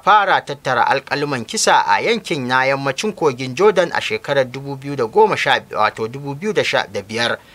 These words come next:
Majalisar Ɗinkin Duniya ba ta taɓa samun alƙaluman kisa masu yawa a sanadiyar wani sumame na rana guda ba kamar wannan da aka yi a ranar Alhamis.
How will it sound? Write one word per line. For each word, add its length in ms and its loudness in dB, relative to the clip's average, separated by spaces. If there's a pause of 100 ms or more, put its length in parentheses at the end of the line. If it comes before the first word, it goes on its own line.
(340)
Majalisar 560 -2
Ɗinkin 400 -8
Duniya 380 2
ba 100 -4
ta 240 0
taɓa 400 2
samun 320 0
alƙaluman 600 -2
kisa 360 2
masu 300 -2
yawa 260 6
a 60 -4
sanadiyar 500 -2
wani 240 0
sumame 640 2 (340)
na 140 2
rana 340 4
guda 320 0
ba 220 4
kamar 320 -4
wannan 380 0
da 80 -2
aka 260 -2
yi 60 0
a 180 2
ranar 320 2
Alhamis. 1300 -6